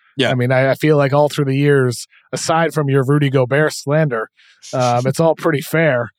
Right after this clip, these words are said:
Speaker 2: And,
Speaker 1: Yeah.
Speaker 2: and ulti-, and, <laughs> and ul-, and ultimately, um, we, we always,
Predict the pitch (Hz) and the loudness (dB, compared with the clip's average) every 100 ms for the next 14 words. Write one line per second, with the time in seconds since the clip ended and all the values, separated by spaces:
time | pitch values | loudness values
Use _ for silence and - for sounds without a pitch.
0 | _ _ 131 131 127 127 139 147 156 170 | _ _ -4 -2 0 0 0 2 0 0
1 | 175 165 165 698 - - - - 269 233 | 0 0 0 -2 -6 -10 -6 0 2 2
2 | - 240 - 202 175 208 180 170 190 185 | 2 0 2 2 2 2 2 2 2 0
3 | 160 156 147 151 156 - - 147 - 143 | 0 0 0 0 0 -4 -14 -16 -4 0
4 | 139 139 135 135 135 127 151 151 143 156 | 2 2 2 0 -4 -2 0 2 2 4
5 | 156 156 160 165 160 151 - - | 4 4 4 4 2 0 -4 -16